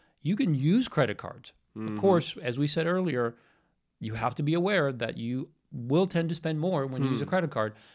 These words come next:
Speaker 1: But I believe ninety-nine percent that could be cured if you're spending based on a plan.
Speaker 2: Mm-hmm.
Speaker 1: And that's the budget we're talking about.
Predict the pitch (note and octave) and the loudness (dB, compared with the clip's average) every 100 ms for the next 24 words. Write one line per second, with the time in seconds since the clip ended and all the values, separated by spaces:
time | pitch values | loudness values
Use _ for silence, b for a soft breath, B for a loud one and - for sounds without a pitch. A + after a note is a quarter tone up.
0 | B C3+ B2+ C#3+ D3 D3 D3+ C3 C3+ B2 | B 0 2 4 4 4 2 0 -4 -4
1 | C3 D3+ D#3+ D#3 D3+ - C3+ C3 A#2+ A2+ | 0 0 0 -2 -4 -8 -6 -6 -6 -10
2 | A2 - G#3+ C#3+ A2+ - b b D3 C3 | -10 -10 -4 -2 -2 -6 b b -6 -4
3 | B2 - B2 A#2 G#2+ G#2 - F#2+ F#2 - | -8 -6 -4 -4 -4 -6 -6 -10 -10 -14
4 | A2+ F#2+ G2+ A2 G#2+ G#2+ F#2+ G2 F#2 - | -10 -10 -10 -14 -10 -6 -4 -4 -4 -12
5 | _ A2 F#2+ F#2+ G2 G#2 A#2+ A2+ F#2+ F2+ | _ -8 -6 -8 -10 -6 -6 -6 -8 -10